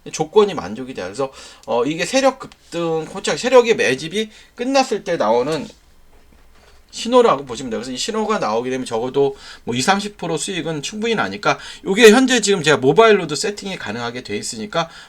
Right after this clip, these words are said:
모바일 세팅 같이 해드리도록 할 테니까 모바일 세팅 원하시는 분, 제가 돈을 받거나 그런 거 아니니까 영상에 있는 번호로만 남겨주셔요. 아시겠죠?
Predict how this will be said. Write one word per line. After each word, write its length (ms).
모바일 300
세팅 240
같이 300
해드리도록 420
할 60
테니까 220
모바일 320
세팅 440
원하시는 380
분, 100
제가 180
돈을 240
받거나 300
그런 180
거 60
아니니까 420
영상에 320
있는 180
번호로만 440
남겨주셔요. 760
아시겠죠? 520